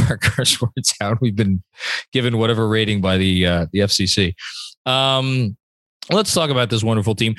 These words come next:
Actually, it's perfect. That's a perfect, uh, segue. My first question to you was gonna be, um, when you think back of your first season covering the Knicks,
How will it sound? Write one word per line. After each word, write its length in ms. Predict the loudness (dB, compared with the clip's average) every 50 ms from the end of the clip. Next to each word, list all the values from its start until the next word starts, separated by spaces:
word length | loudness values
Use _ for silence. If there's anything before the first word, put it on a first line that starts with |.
| -4 -4
Actually, 220 | -2 0 2 0
it's 100 | 0 -2
perfect. 400 | -2 -2 0 0 0 0 -2 -2 -4 -4
That's 160 | -2 0 0
a 60 | 0
perfect, 440 | 0 0 -2 0 -2 -4 -4 -2 -2
uh, 460 | 0 2 2 2 2 2 2 0 0
segue. 580 | -2 0 0 0 0 2 0 0 0 -2 -2 -2
My 160 | -2 -2 0
first 240 | 0 0 -2 0 0
question 300 | -2 -2 0 -2 -4 0
to 80 | 0
you 100 | 0 2
was 140 | 2 0 0
gonna 160 | 0 0 0
be, 400 | 2 2 2 4 2 2 0 -2 _ _ _ _ _ _ _ _ _ _ _ _ -4
um, 460 | -2 0 0 2 2 2 0 -2 -4 _ _ _ _ -6
when 180 | -2 0 2 2
you 100 | 2 2
think 280 | 2 0 0 0 0
back 260 | -2 0 0 -2 -2
of 120 | -2 -2 0
your 140 | 0 -2 -2
first 320 | 0 0 0 0 2 2
season 560 | 2 2 2 2 2 2 2 2 2 0 -2 -6 _ _ _ _ _ _ _ _ _ _ _ _ _ _ _ _ _ _ _ _ _ -2
covering 340 | -2 0 0 2 0 2
the 60 | 2 2
Knicks, 600 | 2 2 2 0 0 0 0 0 0 -4 -6